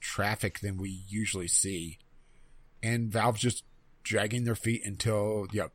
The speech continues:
they eventually was forced to by devs starting to release data, from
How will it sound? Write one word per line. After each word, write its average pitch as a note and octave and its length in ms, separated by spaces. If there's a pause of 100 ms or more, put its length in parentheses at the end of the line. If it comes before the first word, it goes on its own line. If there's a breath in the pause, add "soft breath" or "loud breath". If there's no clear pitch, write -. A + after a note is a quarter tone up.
(240)
they A2 120
eventually G2+ 920
was G#2+ 160
forced B2 420
to G2 160
by F#2 360 (340)
devs G2 220
starting G#2 260
to G2 80
release G#2 460
data, - 400 (720)
from G2 260